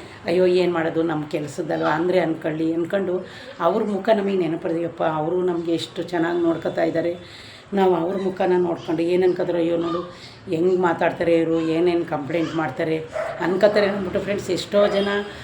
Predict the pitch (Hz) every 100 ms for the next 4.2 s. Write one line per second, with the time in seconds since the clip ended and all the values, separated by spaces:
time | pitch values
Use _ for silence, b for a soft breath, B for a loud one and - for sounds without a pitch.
0 | B - 185 185 202 202 175 196 214 202
1 | 190 190 165 185 185 165 190 180 175 180
2 | 180 175 165 185 160 165 180 170 160 156
3 | 175 170 180 185 196 190 190 170 190 190
4 | 180